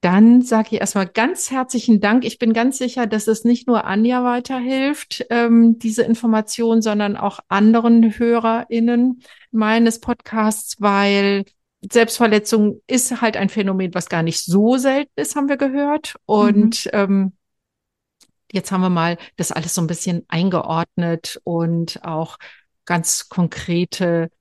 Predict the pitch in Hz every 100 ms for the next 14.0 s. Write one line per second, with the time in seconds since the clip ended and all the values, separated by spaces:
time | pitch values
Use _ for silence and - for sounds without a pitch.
0 | _ - 220 214 - 151 151 151 151 -
1 | - 147 - 147 147 143 151 - - 143
2 | 143 139 139 - - - - _ - -
3 | 277 269 - 247 233 220 196 214 214 -
4 | 214 - - 214 214 208 208 - - 220
5 | 208 226 156 135 - - 170 - - -
6 | - _ - 247 254 240 214 185 180 180
7 | 175 214 247 220 226 208 - 190 190 170
8 | 165 170 165 165 175 220 196 185 156 -
9 | 202 190 208 196 185 190 190 180 185 190
10 | 180 180 - 233 233 202 185 - 175 190
11 | - 180 180 175 175 180 175 175 170 185
12 | 180 160 170 165 170 165 165 156 - -
13 | - 302 190 - 151 156 151 156 143